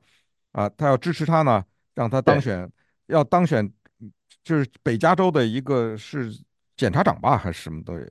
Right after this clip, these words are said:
Speaker 1: 是 state attorney 吧，对不对？结果呢，他这一千五百万
Speaker 2: 哦，选参议员吧。
Speaker 1: 呃，参议员，对，哦，他是选的是那个，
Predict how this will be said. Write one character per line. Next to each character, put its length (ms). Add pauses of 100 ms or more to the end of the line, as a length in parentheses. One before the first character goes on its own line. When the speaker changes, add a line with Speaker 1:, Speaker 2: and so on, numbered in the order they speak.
Speaker 1:
是 260
state 320
attorney 440
吧， 160 (200)
对 100
不 60
对？ 180 (680)
结 160
果 140
呢， 260 (460)
他 140
这 140
一 180
千 260
五 140
百 140
万 160
Speaker 2:
哦， 40 (340)
选 200
参 180
议 40
员 120
吧。 120 (420)
Speaker 1:
呃， 140 (160)
参 200
议 40
员， 140
对， 160 (120)
哦， 200 (520)
他 260
是 240
选 300
的 120
是 120
那 120
个， 160